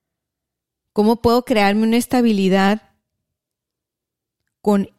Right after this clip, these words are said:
esto que tengo en medio del cambio? Te lo dije hace rato, a veces creemos que los actos de valentía y de rebeldía son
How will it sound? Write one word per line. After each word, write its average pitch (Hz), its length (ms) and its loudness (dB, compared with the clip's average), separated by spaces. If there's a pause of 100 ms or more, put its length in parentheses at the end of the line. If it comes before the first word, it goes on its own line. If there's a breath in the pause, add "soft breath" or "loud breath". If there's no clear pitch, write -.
esto 262 640 -2
que - 140 -6
tengo 247 480 -2
en 226 240 4
medio 226 260 2
del 190 240 0
cambio? 202 540 -2 (3500)
Te 226 120 0
lo 226 100 2
dije 254 260 -2
hace 294 160 -6
rato, 220 400 -4 (440 loud breath)
a 208 180 0
veces 269 640 -2 (500)
creemos 220 680 0
que 180 320 0
los 196 240 -2
actos 220 400 -2
de 208 80 2
valentía 190 720 0
y 214 60 0
de 196 100 0
rebeldía 196 760 0 (300 loud breath)
son 220 760 0